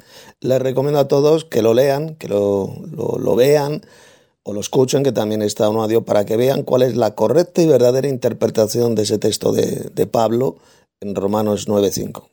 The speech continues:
Verá, comprobará bien clarito que se refiere únicamente a Jesús. De todas maneras, brevemente voy a hacer un comentario sobre Romanos nueve cinco. Mire, dice así,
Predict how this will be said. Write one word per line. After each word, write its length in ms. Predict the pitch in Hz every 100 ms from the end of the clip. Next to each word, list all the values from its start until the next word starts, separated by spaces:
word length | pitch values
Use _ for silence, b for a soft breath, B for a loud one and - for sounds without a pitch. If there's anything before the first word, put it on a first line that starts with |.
| -
Verá, 460 | - 101 107 113
comprobará 640 | 117 107 104 98 98 110 107
bien 260 | 110 120
clarito 460 | 120 113 104 - 107
que 80 | 101
se 160 | 110
refiere 480 | 104 - 110 113 - _
únicamente 680 | 147 151 143 117 113 107
a 60 | 101
Jesús. 320 | 104 - -
De 320 | - - - _
todas 160 | 151
maneras, 340 | 147 147 156 147
brevemente 520 | 131 131 131 127 147
voy 140 | 135
a 40 | 117
hacer 300 | 107 120 110
un 180 | 107
comentario 560 | 104 101 101 95 101 110
sobre 240 | 107 104
Romanos 340 | 98 101 101 -
nueve 200 | - -
cinco. 360 | - - - _ _ _ _
Mire, 220 | - 104 - - - _ _ _ _ _ _ _ _ -
dice 320 | 101 101 101
así, 320 | 95 123 -